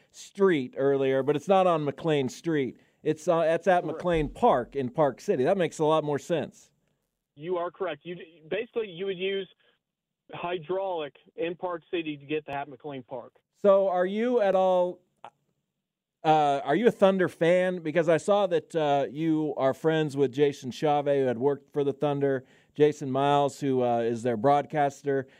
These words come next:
Speaker 1: Uh, do you, do you know those guys pretty well, and do they play? Do they play
Speaker 2: They,
Speaker 1: roller
Speaker 2: they
Speaker 1: hockey
Speaker 2: do.
Speaker 1: with
Speaker 2: They,
Speaker 1: you?
Speaker 2: they,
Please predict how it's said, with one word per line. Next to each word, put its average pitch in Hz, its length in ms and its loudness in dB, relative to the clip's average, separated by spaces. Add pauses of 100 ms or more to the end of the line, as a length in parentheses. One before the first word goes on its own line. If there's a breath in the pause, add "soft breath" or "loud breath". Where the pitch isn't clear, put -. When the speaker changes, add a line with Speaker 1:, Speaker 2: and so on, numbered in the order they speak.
(140 soft breath)
Speaker 1:
Uh, 143 380 2 (420)
do 147 80 2
you, 175 260 0
do 160 140 -4
you 170 60 2
know 170 180 4
those 175 220 2
guys 175 260 0
pretty 175 240 0
well, 175 340 2
and 139 200 -2
do 131 100 0
they 143 140 4
play? 147 500 0 (540)
Do 143 80 0
they 151 120 4
play 156 220 -2
Speaker 2:
They, 147 80 0
Speaker 1:
roller 160 240 2
Speaker 2:
they 156 60 -2
Speaker 1:
hockey 156 220 -4
Speaker 2:
do. 143 40 -4
Speaker 1:
with 151 160 -2
Speaker 2:
They, 127 80 -10
Speaker 1:
you? 107 80 -12 (880)
Speaker 2:
they, 190 200 -6